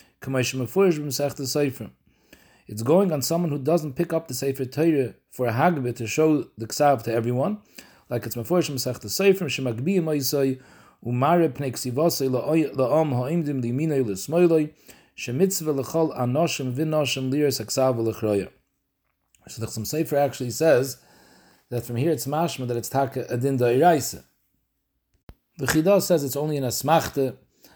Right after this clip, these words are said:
but Al Kol Panim, you see over here the chashivas of Hagba, Ad Kadei Kach, the Ramban says that's the pshat in the Or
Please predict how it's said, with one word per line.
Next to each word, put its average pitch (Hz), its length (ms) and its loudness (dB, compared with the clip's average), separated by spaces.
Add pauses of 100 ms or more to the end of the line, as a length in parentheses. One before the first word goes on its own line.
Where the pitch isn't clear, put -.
(140)
but 135 120 -4
Al 131 40 -2
Kol 143 140 -4
Panim, 170 320 0
you 131 60 -4
see 196 240 -2
over 151 140 2
here 151 180 0
the 139 80 0
chashivas 135 600 0
of 123 120 -4
Hagba, 123 420 2
Ad 156 160 0
Kadei 135 240 -2
Kach, 147 260 0
the 123 60 -4
Ramban 135 340 -2
says 127 280 -2
that's 143 240 -2
the 131 100 -12
pshat 143 300 -4
in 127 100 -6
the 127 80 2
Or 139 480 6